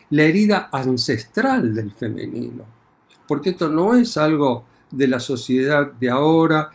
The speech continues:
ni tampoco es de la sociedad patriarcal, como se dice, sino que esto viene desde el principio de los tiempos,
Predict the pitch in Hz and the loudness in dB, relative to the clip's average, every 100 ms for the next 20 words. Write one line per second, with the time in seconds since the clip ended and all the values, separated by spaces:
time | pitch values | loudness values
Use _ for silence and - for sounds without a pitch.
0 | _ - 151 160 156 156 196 196 165 156 | _ 4 4 6 0 0 -2 0 0 4
1 | 160 170 165 - _ _ - 143 143 123 | 4 2 -2 -14 _ _ -6 2 2 2
2 | 131 117 135 156 151 120 120 117 117 - | -2 0 2 2 2 0 0 -2 -2 -2
3 | 190 160 120 123 117 117 139 143 139 160 | 0 0 0 -2 -2 -2 -2 -2 -2 -2
4 | 175 190 190 175 143 - _ _ 214 160 | -2 -4 -2 -2 -2 -10 _ _ -10 -2
5 | 196 175 143 143 143 120 143 139 190 180 | 0 2 2 2 0 2 0 0 -2 0
6 | 139 123 117 - 220 185 120 110 | 2 0 -2 -2 0 0 -2 -6